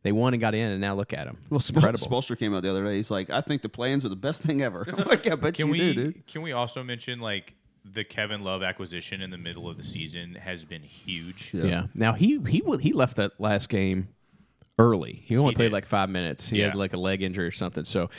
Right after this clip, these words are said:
Speaker 1: without him in the finals, man, I mean, they, they are thin.
Speaker 2: Well,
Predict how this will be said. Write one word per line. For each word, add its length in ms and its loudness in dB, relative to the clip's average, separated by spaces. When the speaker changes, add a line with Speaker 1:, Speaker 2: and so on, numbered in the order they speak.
Speaker 1:
without 420 4
him 580 6
in 140 0
the 60 2
finals, 680 0
man, 300 -2
I 60 -4
mean, 140 -2
they, 120 0
they 140 8
are 120 6
thin. 380 2
Speaker 2:
Well, 80 -6